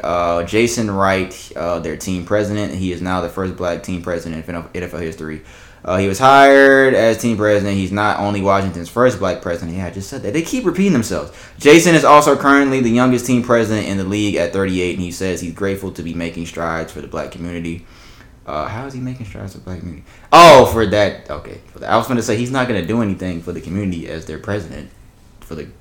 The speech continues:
as the team pre-, I'm saying being the team president of a football team isn't changing anything in the black community, but he's saying that he's making history by being the first black person. That's what he's saying. "For me, it's personal opportunity to bring together my two worlds in a really unique way."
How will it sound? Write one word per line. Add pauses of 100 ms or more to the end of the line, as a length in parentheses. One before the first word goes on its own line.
(100)
as
the
team
pre-, (280)
I'm
saying (180)
being
the
team
president
of
a
football
team
isn't
changing
anything
in
the
black
community,
but
he's
saying
that
he's
making
history
by
being
the
first
black
person.
That's
what
he's
saying. (340)
"For
me,
it's
personal
opportunity
to
bring
together
my
two
worlds
in
a
really
unique
way."